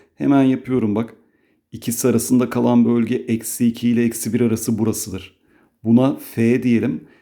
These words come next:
Mutlak değer olduğu için tabii ki F artı diyeceğim. Sonra ikisi arasında kalan bölge bak burası.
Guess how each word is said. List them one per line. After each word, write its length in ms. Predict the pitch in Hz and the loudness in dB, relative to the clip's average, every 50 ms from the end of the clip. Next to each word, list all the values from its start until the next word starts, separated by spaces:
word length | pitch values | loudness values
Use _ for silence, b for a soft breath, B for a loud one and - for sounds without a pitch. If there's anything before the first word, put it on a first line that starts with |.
| b b b b | b b b b
Mutlak 440 | 110 113 113 - 135 143 139 - - | -6 -6 -4 0 -2 -2 -2 0 2
değer 200 | 135 127 127 123 | 2 4 4 4
olduğu 340 | 120 120 120 117 113 117 | 2 2 2 2 2 0
için 300 | 117 113 - - 156 151 | 0 0 -2 -4 -4 -4
tabii 340 | 147 - 131 110 113 110 110 | -2 -2 -2 0 0 -2 -4
ki 260 | - - 143 147 147 | -2 -2 -2 -2 -2
F 460 | - - - - 113 110 117 123 135 - - | -4 -10 -6 -2 0 2 2 2 0 -2 -4
artı 380 | 104 101 104 - - - 107 | -4 -2 -2 -4 -6 -8 -4
diyeceğim. 380 | 95 110 95 87 - 95 87 92 | -4 -4 -4 -4 -8 -10 -12 -12
Sonra 500 | - - - 139 151 156 147 135 143 170 - B B B B B B B B | -12 -4 0 2 4 4 4 2 0 -2 -6 B B B B B B B B
ikisi 320 | 113 - 143 - - 143 | -12 -12 -10 -6 -2 0
arasında 380 | 135 131 123 - - 135 131 120 | 0 0 0 -2 -2 -2 -2 0
kalan 360 | - 123 127 127 131 131 120 | -2 0 0 2 2 2 2
bölge 300 | 127 127 123 110 131 110 | 2 2 2 0 0 0
bak 220 | 123 123 123 - | -2 -4 -4 -4
burası. 440 | 117 113 113 - - - 98 85 - | -2 -2 -2 -2 -4 -10 -12 -14 -14